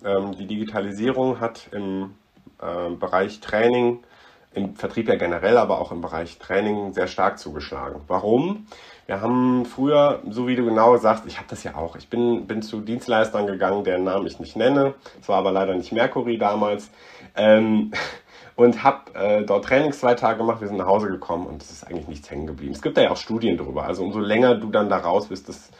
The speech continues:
zwanzig Prozent, zehn Prozent, fünf Prozent. Aber wie macht man Trainings nachhaltig? Und das ist genau auch die Verbindung zum Thema Digitalisierung in dem Bereich.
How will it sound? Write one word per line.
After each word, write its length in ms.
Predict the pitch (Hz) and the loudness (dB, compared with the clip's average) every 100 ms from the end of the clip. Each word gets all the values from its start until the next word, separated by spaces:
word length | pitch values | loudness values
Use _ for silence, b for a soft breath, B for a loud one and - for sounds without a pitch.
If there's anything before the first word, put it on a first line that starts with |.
| b b _ | b b _
zwanzig 420 | - 110 127 117 | -2 0 0 -2
Prozent, 380 | 113 107 107 107 | -6 -2 -2 -2
zehn 180 | 110 110 | -2 -4
Prozent, 340 | 110 - 98 | -4 -6 -8
fünf 280 | - 110 107 | -6 -8 -6
Prozent. 480 | 92 - 87 87 - | -8 -6 -6 -6 -4
Aber 240 | 95 107 | -2 0
wie 80 | 127 | 2
macht 240 | 131 127 | 0 0
man 120 | 104 98 | -4 -4
Trainings 440 | - 95 95 - | -2 -2 -2 -4
nachhaltig? 560 | 90 98 85 78 - 73 | -2 -2 -2 -6 -8 -4
Und 100 | 87 | -2
das 140 | 110 | -2
ist 140 | 117 | -2
genau 260 | 110 104 104 | -2 0 0
auch 160 | 76 - | 0 -4
die 80 | |
Verbindung 480 | - 85 82 107 123 | -8 -8 -4 -2 -2
zum 200 | 110 95 | -4 -12
Thema 280 | - 107 101 | -4 -2 -2
Digitalisierung 920 | 92 90 92 82 82 76 90 80 71 | -2 -8 -6 -6 -6 -4 -4 -2 -6
in 140 | 73 71 | -8 -10
dem 160 | 67 | -10
Bereich. 480 | - - - - | -10 -14 -16 -20